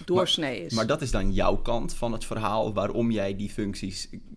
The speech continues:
Speaker 2: wilde doen. Hey, iets extremers. Ik heb het nog niet gedaan. Het is een uitdaging. Alleen jij kreeg ook de kansen om die functies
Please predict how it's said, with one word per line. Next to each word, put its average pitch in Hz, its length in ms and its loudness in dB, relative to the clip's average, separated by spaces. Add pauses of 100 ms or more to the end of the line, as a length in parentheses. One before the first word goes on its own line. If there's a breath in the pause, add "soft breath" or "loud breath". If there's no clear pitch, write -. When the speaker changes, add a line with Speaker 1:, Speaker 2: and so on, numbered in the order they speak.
(380)
Speaker 2:
wilde 104 420 2
doen. 110 260 -2
Hey, 104 280 -2
iets - 200 -6
extremers. 101 680 -2
Ik 110 120 -8
heb 110 140 -2
het 101 120 -4
nog 101 80 -4
niet 92 120 -4
gedaan. 92 300 -2
Het 98 140 -6
is 98 80 -6
een 101 120 -4
uitdaging. 110 680 -2 (320 loud breath)
Alleen 117 240 0
jij 120 220 0
kreeg - 600 -4
ook 143 320 0
de 113 120 -2
kansen 170 520 -2
om 107 160 2
die 104 140 0
functies 104 600 -4